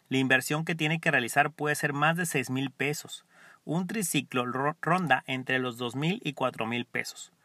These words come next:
Los termos de café rondan entre los seiscientos y mil doscientos pesos. Y pues entre más grande, mucho mejor. Y el canasto para el pan va desde los doscientos hasta los seiscientos pesos, dependiendo del material que se requiera.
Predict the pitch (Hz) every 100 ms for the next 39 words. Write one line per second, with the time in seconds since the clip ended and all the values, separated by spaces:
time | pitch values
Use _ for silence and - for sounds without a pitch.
0 | _ _ - 120 - 139 160 175 180 202
1 | 190 190 202 175 165 175 170 156 139 127
2 | 120 - - 127 117 156 170 175 190 143
3 | 123 127 135 131 120 117 135 - 190 165
4 | 123 - _ - - _ - - 127 117
5 | 107 101 101 113 123 127 131 147 135 -
6 | 110 107 - 156 - _ _ 123 131 131
7 | 147 175 202 - 147 143 156 180 - 185
8 | 185 165 160 151 127 117 117 165 185 190
9 | 196 147 - 127 120 113 127 127 127 -
10 | 117 - - _ - - - 156 202 208
11 | 190 190 226 220 202 135 113 107 120 127
12 | 127 - 165 123